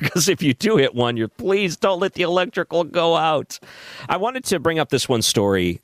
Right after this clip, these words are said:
and we're gonna have to talk about it more after the break, but I'm gonna I, there's this one thing I noticed, and I saw that today. The Biden administration came out with guidelines to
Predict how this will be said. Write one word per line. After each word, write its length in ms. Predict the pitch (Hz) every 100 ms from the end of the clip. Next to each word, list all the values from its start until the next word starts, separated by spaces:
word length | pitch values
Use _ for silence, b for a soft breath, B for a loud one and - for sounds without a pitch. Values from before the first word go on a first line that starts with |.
| -
and 180 | 123 139
we're 100 | 147
gonna 120 | 185
have 80 | 160
to 100 | 117
talk 200 | 117 113
about 160 | 101 95
it 40 |
more 160 | 92 98
after 160 | 87 80
the 100 | 85
break, 300 | 95 87 -
but 220 | 92 - _ _ _ _
I'm 100 | 143
gonna 280 | 190 180 95 - _ _ - B B B -
I, 100 | 98 - -
there's 220 | 147 160
this 80 | 151
one 200 | 151 247
thing 160 | 220 185
I 80 |
noticed, 380 | 131 113 87 -
and 120 | 110 107
I 40 |
saw 340 | 98 - 160
that 180 | 156 143
today. 460 | - 104 92 90 90
The 120 | 87
Biden 280 | 104 127 131
administration 600 | 120 113 101 110 - 101
came 280 | - 107 95
out 260 | 92 92 -
with 540 | 90 95 92 90 -
guidelines 720 | - 185 170 104 87 87 87 -
to 300 | 98 90